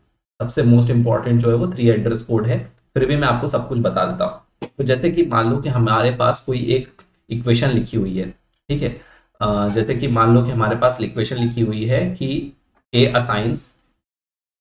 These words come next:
अ, या फिर A assigns ना लेके, अ, कुछ ऐसा लिख दो कि X में हम assign करना चाह रहे हैं A plus B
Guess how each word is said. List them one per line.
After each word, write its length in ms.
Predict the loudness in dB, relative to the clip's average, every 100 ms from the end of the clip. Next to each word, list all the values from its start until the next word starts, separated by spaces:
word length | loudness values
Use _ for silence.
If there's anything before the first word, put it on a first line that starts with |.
| _ _ _ _ _
अ, 160 | -8 0
या 200 | 0 0
फिर 180 | -2 -2
A 180 | 0 0
assigns 400 | -2 -6 -6 -4
ना 120 | -4
लेके, 380 | -2 -4 -2 -2
अ, 840 | -4 -10 _ _ _ _ -6 -4
कुछ 140 | -2 0
ऐसा 200 | 2 2
लिख 160 | 2
दो 140 | 0 -4
कि 240 | -4 -4 -2
X 300 | -4 -4 -4
में 100 | -2
हम 180 | 0 -2
assign 340 | -2 -2 0
करना 260 | 0 -2 -4
चाह 200 | -4 -4
रहे 180 | -4 -2
हैं 200 | -2 -2 -6 _ _ _ _ _ _ _ _ _ -6
A 240 | -2 -2
plus 280 | 2 0 0 -4
B 200 | -2